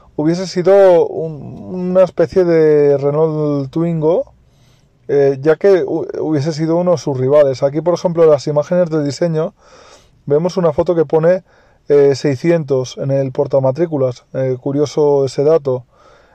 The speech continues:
Eh, quizá querían sacar, pues, un seiscientos de finales del siglo veinte.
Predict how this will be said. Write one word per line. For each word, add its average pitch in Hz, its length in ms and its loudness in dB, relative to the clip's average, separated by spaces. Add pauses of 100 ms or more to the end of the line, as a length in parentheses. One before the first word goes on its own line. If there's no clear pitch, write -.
(140)
Eh, 131 720 2
quizá 147 300 -2
querían 160 400 -2
sacar, 160 440 0
pues, 143 680 2
un 160 100 -8
seiscientos 160 560 -4
de 139 840 2 (340)
finales 160 460 0
del 147 160 0
siglo 143 320 0
veinte. 131 440 -2